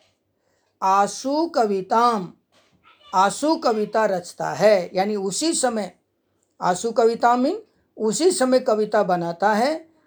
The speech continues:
और हास्यपूर्वकम च श्राव्यति, और हास्यपूर्वक उसको सुनाता है। जब चारवाक की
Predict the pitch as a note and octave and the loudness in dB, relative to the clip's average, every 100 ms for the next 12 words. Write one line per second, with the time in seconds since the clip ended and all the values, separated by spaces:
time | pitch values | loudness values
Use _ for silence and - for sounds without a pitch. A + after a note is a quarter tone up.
0 | _ - F3+ F3+ F3+ F#3+ _ _ _ _ | _ 4 6 8 6 0 _ _ _ _
1 | _ _ _ _ - D#3+ F3+ G3+ - - | _ _ _ _ -8 -2 2 2 0 0
2 | G#3+ G#3 G#3 G#3 G3+ G#3 G#3 G#3 G#3 G3+ | 0 2 0 2 2 2 2 0 -2 -4
3 | G#3 G3 - G#3 G3+ G#3 G#3 G#3 G#3 G3+ | -2 -2 -2 0 0 2 0 -2 -10 -12
4 | - _ - E3+ F3+ - F#3+ A#3+ - G3+ | -18 _ 0 2 2 0 -2 -2 -2 -4
5 | G3 F3+ E3+ E3+ E3+ _ _ _ _ F#3+ | -4 -6 -4 -6 -10 _ _ _ _ -8
6 | F#3 - E3 F3 _ _ - - G#3+ G3 | -8 -6 -6 -6 _ _ -20 -10 -4 -4
7 | D3+ - - - - _ _ _ _ _ | -4 -10 -16 -18 -20 _ _ _ _ _
8 | _ _ _ - D3 F#3+ F#3 - _ _ | _ _ _ -10 0 0 0 -14 _ _
9 | _ _ _ - F#3 G#3 A#3 A3+ A#3+ G#3 | _ _ _ 2 4 4 2 0 -4 -4
10 | F3+ - | -4 -12